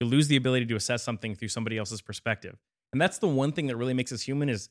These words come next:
empathy, right? Like, it's the only thing that separates us from animals. A dog will hump anything around it. A dog will eat any food that you lay out in front of it, generally speaking. But we have the ability to look into the forward and realize that those things might be deleterious to our lives.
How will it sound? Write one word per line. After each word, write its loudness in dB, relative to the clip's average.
empathy, -6
right? -8
Like, -8
it's -14
the 0
only 2
thing 0
that -2
separates -2
us -8
from -8
animals. -6
A -2
dog 6
will 4
hump 2
anything 0
around -6
it. -20
A -2
dog 8
will 6
eat 2
any 4
food 4
that 2
you 2
lay 6
out 4
in -2
front 0
of -6
it, -6
generally -6
speaking. -14
But 2
we 2
have 6
the 2
ability 4
to 4
look 2
into 0
the -6
forward -2
and -2
realize 2
that -20
those -4
things -6
might -2
be -2
deleterious -2
to -4
our 0
lives. -2